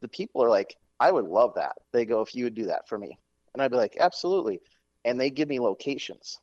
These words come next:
So for example, I have a whole list of G P S locations that I have to go out and find and see. And a lot of this is search and discover.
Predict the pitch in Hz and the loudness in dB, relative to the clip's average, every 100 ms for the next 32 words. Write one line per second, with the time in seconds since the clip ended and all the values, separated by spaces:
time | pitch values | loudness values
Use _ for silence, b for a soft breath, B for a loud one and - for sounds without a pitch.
0 | - 123 - 120 113 117 120 107 101 _ | -8 -6 -2 -2 0 -2 -4 -6 -8 _
1 | _ _ _ 123 180 156 - - 147 143 | _ _ _ 4 4 4 0 -2 -2 0
2 | 120 120 - 107 95 107 - 110 101 - | 0 0 -2 -10 -8 -10 -6 -2 -2 -2
3 | 87 - 110 107 - 113 - - _ _ | -8 -6 -6 -6 -10 -14 -20 -20 _ _
4 | 110 104 104 117 98 - 113 - _ _ | -2 0 2 2 0 -2 -10 -10 _ _
5 | - 110 107 104 101 98 117 107 98 92 | -4 2 2 2 -6 -6 -4 -4 -6 -12
6 | - 55 - _ - 135 135 113 113 127 | -14 -16 -18 _ -2 0 4 4 6 4
7 | 139 180 - - 120 101 123 120 - 95 | 4 -2 -4 -8 -8 -4 -4 -4 -6 -8
8 | 85 117 101 - | -4 2 2 0